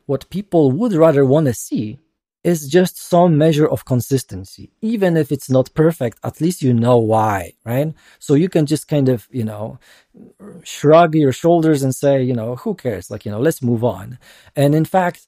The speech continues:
we've had a more ambitious kind of formatter project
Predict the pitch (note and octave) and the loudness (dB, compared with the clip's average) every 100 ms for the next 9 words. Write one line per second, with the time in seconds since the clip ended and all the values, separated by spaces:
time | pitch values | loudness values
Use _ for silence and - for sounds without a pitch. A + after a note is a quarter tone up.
0 | _ - E3+ D#3+ E3+ F3+ F3+ D3 C#3 D#3 | _ -10 -10 -8 -4 -2 -2 -2 0 0
1 | C#3+ C3 E3+ - E3 - D3 C3+ - D3 | 0 -2 -2 -2 -4 -4 -4 -4 -2 -2
2 | C#3+ C3+ A#2+ C#3 C3+ C3+ - | 0 0 0 -2 -2 -4 -10